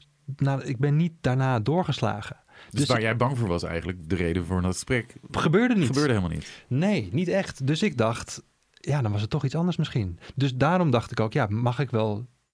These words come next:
Speaker 1: zeggen dat ik ziek ben... als dit eigenlijk helemaal niet zo heel erg misging
Speaker 2: Ja.
Speaker 1: als waar ik bang voor was?"
Speaker 2: Snap hem.
Speaker 1: Ehm, dus nu dacht ik ook toch weer, ik dacht, ja... Dat is het rare aan zo'n bipolaire stoornis ook, dat je in zo'n hypomanie denkt, "Nou, het gaat eigenlijk ook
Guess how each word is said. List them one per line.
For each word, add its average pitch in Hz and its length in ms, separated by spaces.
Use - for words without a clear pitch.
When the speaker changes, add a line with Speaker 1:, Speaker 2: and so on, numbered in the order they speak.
Speaker 1:
zeggen 127 260
dat 104 100
ik - 60
ziek - 200
ben... 117 240
als 127 180
dit 123 180
eigenlijk 139 320
helemaal 113 220
niet 110 80
zo - 80
heel 131 180
erg 123 100
misging 123 580
Speaker 2:
Ja. 101 160
Speaker 1:
als 123 200
waar 131 140
ik 117 60
bang 175 220
voor 160 100
was?" 113 320
Speaker 2:
Snap 90 220
hem. 110 100
Speaker 1:
Ehm, 120 760
dus 127 220
nu 180 200
dacht 147 220
ik 117 100
ook 160 200
toch - 180
weer, 113 160
ik 123 120
dacht, 165 160
ja... 131 260
Dat 110 140
is 113 80
het 104 80
rare 104 300
aan 104 140
zo'n 107 140
bipolaire 101 340
stoornis 101 260
ook, - 60
dat - 100
je 117 180
in 113 100
zo'n 110 120
hypomanie 107 380
denkt, 101 240
"Nou, 104 200
het 107 100
gaat 110 160
eigenlijk 104 160
ook 110 60